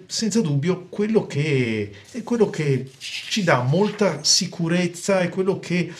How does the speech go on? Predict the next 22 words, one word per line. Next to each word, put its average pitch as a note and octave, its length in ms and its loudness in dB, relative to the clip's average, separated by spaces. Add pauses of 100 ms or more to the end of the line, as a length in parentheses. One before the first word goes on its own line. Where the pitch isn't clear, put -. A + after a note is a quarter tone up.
scrive G3+ 340 0
un F3 120 4
po' E3 120 -4
su F3+ 240 0
tutte F#3+ 300 -2
le D#3+ 160 -2
carte, D#3 420 2
anche F3 200 -2
questo, F3+ 500 -4 (160)
eh, D#3+ 80 -8
va D#3+ 140 -2
riconosciuto, F3 760 -2 (140)
insomma C#3 320 -10
è F3 100 -4
il E3+ 140 -2
tratto C3+ 360 -2
medio. A2 320 -2 (200)
Andiamo G3 280 0
a A#2+ 80 -2
metterlo C3 360 -2
a - 60 -8
confronto, B2 720 -4